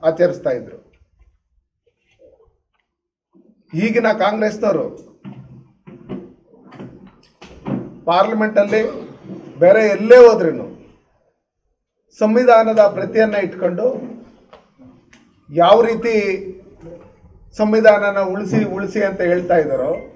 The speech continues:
ಈ ದೇಶಕ್ಕೆ ಸಂವಿಧಾನ ಕೊಟ್ಟಂತ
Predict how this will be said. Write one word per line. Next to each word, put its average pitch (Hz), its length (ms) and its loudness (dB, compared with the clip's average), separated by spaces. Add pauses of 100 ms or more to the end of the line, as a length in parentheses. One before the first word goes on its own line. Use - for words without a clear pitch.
(1800)
ಈ 180 80 -6 (180)
ದೇಶಕ್ಕೆ 240 440 6 (760)
ಸಂವಿಧಾನ 214 540 2 (120)
ಕೊಟ್ಟಂತ 196 340 -2